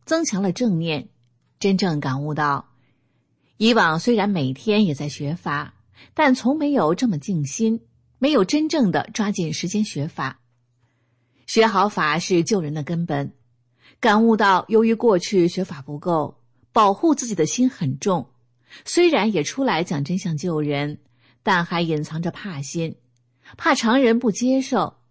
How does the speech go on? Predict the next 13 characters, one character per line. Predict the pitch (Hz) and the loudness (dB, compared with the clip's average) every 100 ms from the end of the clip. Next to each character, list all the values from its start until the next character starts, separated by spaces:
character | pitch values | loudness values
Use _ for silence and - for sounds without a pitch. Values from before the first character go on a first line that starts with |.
| _ | _
怕 | - 151 | -8 -6
常 | 175 151 | -4 -4
人 | 175 151 170 | 0 -2 -2
不 | 175 | -4
理 | 143 160 185 | -6 -6 -6
解， | 165 139 123 - _ - - | -2 -2 -4 -12 _ -20 -6
甚 | - 190 175 | 0 2 2
至 | 180 - | 0 -2
怕 | - 185 151 | -6 -8 -8
常 | - 156 175 | -8 -6 -4
人 | 143 | -4
告 | 190 160 | -6 -10
发。 | 131 175 170 - | -6 -4 -4 -6